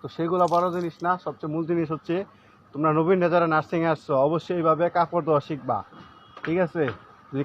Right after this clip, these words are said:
কাপড় ধোয়া না শিখতে পারো, তাহলে কিন্তু তোমার কাপড় কেউ ধুয়ে দেবে না। আর অবশ্যই রান্নাটা একটু শিখে আসবা, কারণ প্রত্যেকদিন তোমার মেসে খালা আসবে না, তো তোমাকে কে রান্না করে খাবে? তুমি যদি না খেয়ে পইরেও থাকো,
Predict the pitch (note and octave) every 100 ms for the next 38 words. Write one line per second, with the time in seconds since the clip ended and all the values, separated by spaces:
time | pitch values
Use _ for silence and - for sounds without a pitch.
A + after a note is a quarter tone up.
0 | F#3 F3 F#3+ E3+ E3+ E3+ E3+ F#3+ F3 E3+
1 | D#3 D3 B2 C#3 D3+ D#3 D3+ D#3+ D#3+ D3
2 | D3+ D#3 C#3+ D3+ C#3 C#3+ B2+ A2+ G#2+ A2
3 | C#3 D#3 E3+ - E3+ D3 E3 D#3+ D#3 D#3+
4 | - E3+ D3 C3 A#2 G2+ - - - C#3+
5 | D#3 D#3+ E3 F3 D#3 E3 E3 D#3+ D#3+ -
6 | - - - - - - - - - D3+
7 | D#3 E3+ - D#3 D3+ C#3+ C#3 B2 - C#3
8 | D#3+ D#3 E3 E3 E3 D#3 D3 C#3 C3 A#2+
9 | D#3 D3+ D3 E3+ D#3+ D3+ C#3 - - -
10 | - - - G3 F#3 F3+ F3+